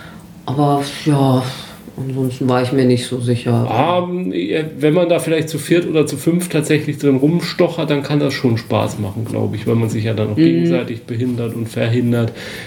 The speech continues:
Speaker 2: Ich kann mir aber auch wieder vorstellen, mit ungeduldigen Kindern am Tisch kriegt man da auch
Speaker 1: Mhm.
Speaker 2: leicht schnell Ärger.
Speaker 1: Dann hatten wir noch die Zauberlehrlinge.
Speaker 2: Mhm.
Speaker 1: Da muss man fünf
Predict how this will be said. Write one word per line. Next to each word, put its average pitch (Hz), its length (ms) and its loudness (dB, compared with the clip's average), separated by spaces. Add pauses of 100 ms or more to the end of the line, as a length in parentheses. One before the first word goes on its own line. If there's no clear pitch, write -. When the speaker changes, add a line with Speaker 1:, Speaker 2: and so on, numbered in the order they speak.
Speaker 2:
Ich - 60 -16
kann 143 160 0
mir 165 80 2
aber 147 100 2
auch 143 220 2
wieder 143 200 6
vorstellen, 139 440 2
mit 135 100 2
ungeduldigen 135 640 4
Kindern 131 380 2
am 123 140 0
Tisch 135 280 0
kriegt - 200 -2
man 120 120 -2
da 117 120 0
auch 113 460 -4
Speaker 1:
Mhm. 185 440 4 (320)
Speaker 2:
leicht 127 340 0
schnell 117 460 -4
Ärger. 98 340 -4 (240)
Speaker 1:
Dann 165 300 2
hatten 175 240 2
wir 170 100 4
noch 170 380 2
die - 260 -20
Zauberlehrlinge. 262 1200 0 (280)
Speaker 2:
Mhm. 127 300 0 (1000)
Speaker 1:
Da 165 440 0
muss 208 420 -2
man 185 680 2
fünf 202 680 -2